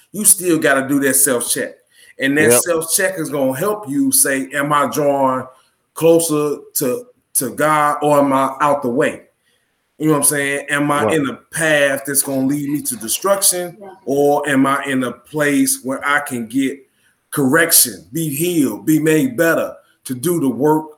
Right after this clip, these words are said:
Speaker 1: of the Lord?
Speaker 2: Yes, sir. Absolutely, brothers.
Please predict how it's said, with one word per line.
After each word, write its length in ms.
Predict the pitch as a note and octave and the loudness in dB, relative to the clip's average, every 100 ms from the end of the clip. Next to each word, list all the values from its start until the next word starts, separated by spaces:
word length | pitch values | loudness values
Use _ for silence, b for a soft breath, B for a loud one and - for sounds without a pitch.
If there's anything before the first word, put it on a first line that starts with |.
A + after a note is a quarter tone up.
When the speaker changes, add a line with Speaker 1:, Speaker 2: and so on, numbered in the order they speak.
| B - | B -8
Speaker 1:
of 100 | B2+ | -4
the 80 | C3 | -2
Lord? 380 | B2+ G#2 - _ _ _ _ _ b b b | -2 -4 -8 _ _ _ _ _ b b b
Speaker 2:
Yes, 220 | G#2+ A2 - | -4 -2 0
sir. 200 | C3+ G2 | 0 2
Absolutely, 720 | A2 G#2+ - A2+ A#2 F2+ D2 | 0 -2 -4 -4 -2 -4 -10
brothers. 460 | F2 G2+ F#2+ F2+ | -8 -6 -8 -12